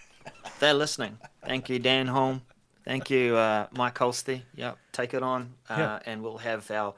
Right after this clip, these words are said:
Speaker 1: little artist's signature in the bottom
Speaker 2: Mm-hmm.
Speaker 1: there.
Speaker 2: Of course.
Speaker 1: That,
Speaker 2: Mm-hmm.
Speaker 1: that will be wiped out by the A I that recreates the picture. <laughs>
Speaker 2: No,
Speaker 1: No,
Speaker 2: but
Speaker 1: I think
Speaker 2: I, I, I just, it, it's a valid
Speaker 1: Yeah.
Speaker 2: question.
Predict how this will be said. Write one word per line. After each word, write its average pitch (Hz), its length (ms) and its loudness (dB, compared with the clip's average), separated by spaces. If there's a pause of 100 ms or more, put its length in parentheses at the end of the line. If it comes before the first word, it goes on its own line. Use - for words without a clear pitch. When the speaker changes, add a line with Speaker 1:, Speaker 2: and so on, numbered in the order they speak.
(320)
Speaker 1:
little 117 260 -2
artist's 120 520 0
signature 110 640 -6
in 104 100 -10
the 101 80 -12
bottom 127 300 -2
Speaker 2:
Mm-hmm. 160 120 0
Speaker 1:
there. 104 240 -12 (120)
Speaker 2:
Of - 100 -12
course. - 300 -12
Speaker 1:
That, 113 220 -2
Speaker 2:
Mm-hmm. - 120 -12
Speaker 1:
that 123 160 0
will 123 100 -4
be 120 120 -2
wiped 110 300 -2
out 101 180 -6
by 104 100 -6
the 98 220 -8
A 98 140 -4
I 95 180 -6
that 98 200 -14
recreates 98 560 -10
the - 80 -18
picture. - 380 -14 (480)
<laughs> - 760 -8 (680)
Speaker 2:
No, 247 120 4
Speaker 1:
No, - 80 -
Speaker 2:
but 170 80 8
Speaker 1:
I - 40 4
think 196 240 4 (100)
Speaker 2:
I, 185 80 0
I, 226 60 -2 (180)
I 180 80 0
just, - 300 -2
it, 214 320 -12 (200)
it's - 140 -4
a 165 40 -2
valid 170 260 4
Speaker 1:
Yeah. - 40 -4
Speaker 2:
question. 131 300 -2